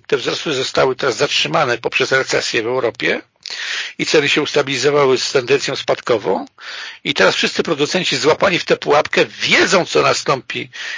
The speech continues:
najpóźniej w czwartym kwartale i po prostu wygaszają produkcję po to, aby na tym nie stracić, bo wiedzą, że w przyszłym roku na pewno ich wyroby będą droższe. Hm,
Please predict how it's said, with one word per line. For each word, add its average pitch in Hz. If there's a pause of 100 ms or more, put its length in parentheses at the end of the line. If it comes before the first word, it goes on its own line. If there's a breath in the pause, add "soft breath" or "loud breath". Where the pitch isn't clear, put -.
(180 loud breath)
najpóźniej 147
w -
czwartym 147
kwartale 143
i 214
po 262
prostu 202
wygaszają 185
produkcję 170
po -
to, -
aby 214
na 214
tym 254
nie 254
stracić, - (420 loud breath)
bo 165
wiedzą, 180
że 147
w -
przyszłym -
roku 135
na 131
pewno 147
ich 120
wyroby 127
będą 180
droższe. - (1300 loud breath)
Hm, 139